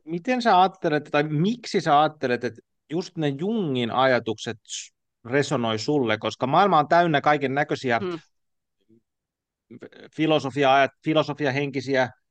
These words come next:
Speaker 1: psykologisia ajattelijoita moneen eri suuntaan, niin onko sä miettinyt sitä, että miksi ne Jungin ajatukset osu just sulle?
Speaker 2: Olen miettinyt,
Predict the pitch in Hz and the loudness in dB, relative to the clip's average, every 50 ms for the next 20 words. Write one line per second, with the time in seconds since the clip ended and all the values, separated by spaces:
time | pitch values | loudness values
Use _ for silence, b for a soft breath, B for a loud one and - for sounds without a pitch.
0 | _ _ _ _ _ _ _ - 156 151 143 139 143 131 - 135 117 135 127 117 | _ _ _ _ _ _ _ -2 -2 2 4 4 2 2 0 -2 0 0 0 2
1 | 135 151 160 151 135 127 - _ - 113 107 107 107 107 107 110 107 117 123 139 | 2 2 4 4 2 0 0 _ -4 -4 -2 -2 -2 -2 -2 -4 -4 -4 -4 -2
2 | 143 139 131 123 120 117 113 107 - 147 139 131 127 123 - 117 113 113 117 123 | 0 0 0 0 0 -2 -2 -4 -6 -6 -6 -6 -6 -2 0 0 0 0 -2 -8
3 | 127 - _ _ - - _ _ _ - 135 151 151 - - 202 190 208 202 180 | -10 -12 _ _ -20 -20 _ _ _ -6 -6 -6 -4 -2 -2 -2 2 2 2 2
4 | - - 143 131 123 - 147 139 131 127 131 160 185 - - 185 165 151 151 202 | 0 -2 -4 -4 -4 -4 0 0 0 0 0 -6 -8 -6 -4 -6 -4 -4 -2 -2
5 | 220 202 160 131 123 120 117 113 120 113 117 - 117 113 - - 131 120 123 127 | -2 0 0 0 2 2 2 2 0 -2 -4 -6 -10 -10 -6 -4 -4 -2 -2 -2
6 | 123 143 151 143 - - - - 156 143 117 - - - - - - _ _ _ | -2 -2 -4 -4 -6 -14 -10 -4 -4 -4 -4 -4 -8 -10 -10 -10 -10 _ _ _
7 | _ _ _ _ _ _ _ _ _ _ _ _ _ _ _ _ _ _ _ _ | _ _ _ _ _ _ _ _ _ _ _ _ _ _ _ _ _ _ _ _
8 | _ _ _ _ _ _ _ _ _ _ _ _ _ _ _ _ - 240 254 262 | _ _ _ _ _ _ _ _ _ _ _ _ _ _ _ _ -8 -6 -2 0
9 | 262 254 220 220 220 214 208 202 196 _ _ - 170 156 160 160 - | 0 0 0 -2 -2 0 0 0 0 _ _ -12 -10 -8 -8 -10 -8